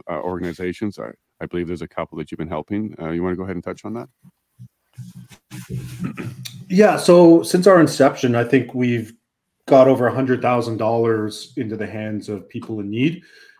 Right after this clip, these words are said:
Speaker 2: whether it was, you, you, you know, in re-, funding truckers who had their trucks impounded or their vehicle trucks damaged and that sort of thing. We, we did a fair bit of, uh, help there and getting the funds to, to repay those guys.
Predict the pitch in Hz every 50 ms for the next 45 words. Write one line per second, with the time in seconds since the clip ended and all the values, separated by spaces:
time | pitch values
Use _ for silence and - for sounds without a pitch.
0 | - _ _ 123 131 131 127 123 120 120 120 120 113 117 117 117 113 101 107 107
1 | 110 120 139 147 147 123 110 107 117 123 - - 120 113 107 107 107 120 - -
2 | 135 131 131 135 135 131 _ _ _ _ _ _ _ _ _ 151 147 147 135 -
3 | - _ _ _ _ _ - 151 156 143 131 135 135 135 - 139 135 135 147 139
4 | 127 120 139 127 117 120 113 107 - 139 135 135 - - 139 131 131 131 131 123
5 | 127 123 113 123 123 123 120 117 107 107 101 101 101 101 107 104 90 107 120 117
6 | 117 - - 123 113 117 - - 117 113 113 113 117 113 110 113 107 107 107 107
7 | - - 110 107 104 113 110 107 104 104 104 107 113 131 127 110 104 107 110 101
8 | 104 - - 113 110 104 - 107 101 104 104 98 - _ _ _ _ _ _ _
9 | _ _ _ _ _ _ _ _ 113 110 107 104 98 - 120 113 110 - - 117
10 | 107 107 107 101 - 110 104 104 104 101 98 - _ 113 110 104 107 104 - -
11 | 104 101 98 98 101 104 _ - 107 104 104 104 - 117 110 110 110 107 107 104
12 | - 110 107 107 107 107 107 -